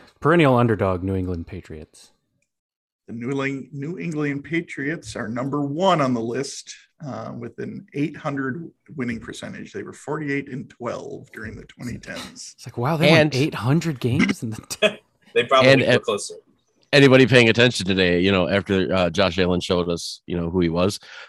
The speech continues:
Speaker 3: Patriots in first in the division now.
Speaker 4: Yep. <laughs>
Speaker 2: Wow. Okay, what do you got next?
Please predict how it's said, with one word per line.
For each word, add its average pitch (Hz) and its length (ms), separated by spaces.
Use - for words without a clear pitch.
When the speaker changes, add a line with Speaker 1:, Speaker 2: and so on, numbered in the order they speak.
Speaker 3:
Patriots 139 380
in 110 60
first 123 240
in 113 100
the - 60
division 110 280
now. 85 240
Speaker 4:
Yep. - 140
<laughs> - 380
Speaker 2:
Wow. - 560
Okay, 165 580
what 127 180
do 147 60
you 147 60
got 139 140
next? - 580